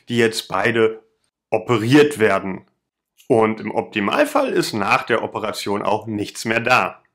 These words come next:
Und ebenfalls im Optimalfall bleibt das natürlich auch relativ lange so. Realistisch müssen wir aber schon sagen, wir wissen, dass diese Tumoren zu Rezidiven neigen. Im unteren Fall würden wir jetzt einfach mal zuwarten, bis letzten Endes ein Rezidiv entsteht.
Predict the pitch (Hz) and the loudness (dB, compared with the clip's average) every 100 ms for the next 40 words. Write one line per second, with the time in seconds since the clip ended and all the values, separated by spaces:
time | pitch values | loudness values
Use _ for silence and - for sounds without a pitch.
0 | _ _ _ - 113 123 214 - 101 98 | _ _ _ -8 -2 4 4 4 -2 -4
1 | 110 101 - 101 95 110 - 123 107 107 | -8 -10 -4 -2 -2 -2 -2 -2 -2 -4
2 | 208 117 113 98 - 104 - 98 - 107 | -4 -6 -6 -8 -6 -6 -4 -6 -4 -2
3 | 101 98 - 95 104 104 131 101 95 95 | -2 -4 -8 -10 -6 -2 -2 -4 -6 -10
4 | - - - 107 113 156 - 185 165 160 | -14 -6 -2 0 0 -2 -2 -2 0 -2
5 | 160 131 139 - 123 170 104 98 104 139 | -2 0 -2 -2 -2 0 0 -2 -4 -8
6 | - - 117 107 107 139 127 120 110 - | -14 -4 -2 -2 -4 -2 0 0 -2 -6
7 | 107 - 104 101 92 110 113 120 107 107 | -8 -6 -6 -2 0 0 -2 -4 -4 -6
8 | - 110 110 120 117 98 90 85 90 101 | -6 -8 -4 -4 -2 -2 -2 -4 -6 -12
9 | - - 123 160 277 269 143 117 123 117 | -16 -8 -2 2 2 2 2 0 2 2
10 | 127 131 131 123 120 - 104 104 113 104 | 2 0 2 0 0 -2 -6 -4 -6 -6
11 | 101 101 104 - _ - 127 147 127 104 | -6 -2 -4 -6 _ -8 -2 0 2 4
12 | 101 101 107 - - _ 120 120 - 110 | 2 -2 -10 -10 -20 _ -4 -2 -2 -2
13 | - - - 110 110 110 - 107 110 110 | -2 -10 -6 -4 -2 -4 -4 -4 -4 -4
14 | 123 110 113 113 - 131 123 - 117 104 | -6 -6 -8 -8 -4 -4 -4 -4 0 0
15 | - | -4